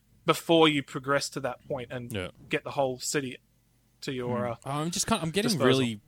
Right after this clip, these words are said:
Speaker 2: not, I'm get-, I don't know, I, I'm just getting kinda sick of, like, the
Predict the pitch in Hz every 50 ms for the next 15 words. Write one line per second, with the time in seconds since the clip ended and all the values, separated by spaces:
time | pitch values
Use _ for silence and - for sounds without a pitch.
0 | _ _ _ _ _ _ _ _ _ _ _ _ _ _ _ _ _ _ _ _
1 | _ _ - 139 160 - - - - 135 139 143 165 - 143 143 120 104 107 120
2 | 110 123 131 135 139 - - - 160 147 123 - 139 120 - - - 117 - 117
3 | 107 110 107 - 110 101